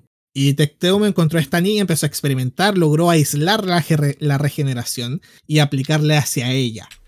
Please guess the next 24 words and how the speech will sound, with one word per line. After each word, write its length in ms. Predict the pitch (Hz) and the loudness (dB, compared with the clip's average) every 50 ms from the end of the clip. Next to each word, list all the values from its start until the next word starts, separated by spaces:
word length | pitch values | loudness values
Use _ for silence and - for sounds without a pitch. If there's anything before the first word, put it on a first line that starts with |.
| - - | -14 -6
Entonces 520 | 135 131 - - 151 156 143 - 151 131 - - | -6 -4 0 2 2 2 2 0 -2 -4 -4 -2
ella, 440 | - 196 247 226 175 147 127 131 127 | 0 0 2 2 2 0 -2 -2 -4
Tecteum, 800 | - - 151 143 - - _ - 233 247 202 151 135 131 135 156 _ _ | -4 -2 -4 -4 -4 -6 _ 0 2 2 2 0 0 -2 -2 -4 _ _
se 200 | - - - 151 | -10 -4 -4 -2
transformó 920 | 143 143 143 143 - - - 143 135 131 127 135 143 180 220 202 175 190 185 | -2 0 0 0 -2 -2 -4 -2 -2 0 0 0 0 0 0 0 -2 -4 -2
oficialmente 800 | - 147 - - 131 - - 180 175 165 160 170 185 196 - - | -2 -2 -2 -2 -6 -4 -4 -2 -2 -2 -2 -2 -4 -4 -2 0
en 80 | 202 180 | 0 2
la 140 | 170 156 147 | 0 0 -2
primera 460 | 147 131 131 135 156 190 220 233 220 | -4 -4 -4 -2 -2 -2 -2 -2 -2
señora 420 | - - 160 151 151 165 185 185 | -2 -2 0 0 0 0 -2 -2
del 220 | 185 180 170 165 - | -2 -2 -4 -4 -4
tiempo, 560 | - 185 190 170 147 139 - - 117 - _ _ _ _ _ | 0 2 4 4 4 2 0 -6 -20 -20 _ _ _ _ _
porque 280 | - 151 143 - - 139 | -4 -2 -2 -2 -2 -4
ahora 280 | 131 139 165 185 190 | -2 0 0 0 0
tenía 380 | 185 175 160 156 170 175 180 175 | 0 0 -2 0 0 -2 -2 -2
esa 220 | 170 160 - 185 | -2 -2 -2 -4
facultad, 500 | 156 - 175 - - 151 143 - 160 147 117 | -4 -4 -4 -2 -2 -2 -2 -2 -6 -6 -6
era 140 | 131 135 143 | -4 -2 0
una 240 | 147 147 147 147 - - | 0 0 0 -2 -2 -2
galefreyana 1040 | 156 156 156 156 160 156 - - 165 160 151 151 156 180 208 175 131 123 131 170 160 | 0 0 2 2 2 2 0 0 0 0 2 2 0 0 -2 -2 -2 -4 -4 -6 -4
que 120 | - 151 143 | -4 -2 0
se 140 | - 151 | 0 0
podía 360 | 139 147 139 139 139 143 156 156 | 0 0 -2 -2 0 0 0 -2
regenerar. 640 | 151 147 - 165 151 143 135 135 135 131 - _ | -2 -4 -2 -2 -2 -2 -2 -2 -4 -6 -8 _